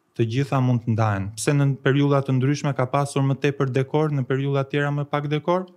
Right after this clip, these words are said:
Arsyet ekonomike, gjithë këto janë të kuptueshme. Por njeriu ne bën një të kërkonin këtë dekorin, po se jo, sot jo,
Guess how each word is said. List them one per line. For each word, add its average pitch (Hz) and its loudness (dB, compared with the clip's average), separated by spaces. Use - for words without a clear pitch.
Arsyet 107 -4
ekonomike, 107 -2
gjithë 113 -6
këto 127 -4
janë 117 -2
të - -18
kuptueshme. 110 -2
Por 135 0
njeriu 131 0
ne 143 0
bën 143 -2
një 135 -2
të 120 -8
kërkonin 131 -2
këtë 123 -4
dekorin, 120 0
po 127 4
se 110 -2
jo, 95 0
sot - -4
jo, 98 -2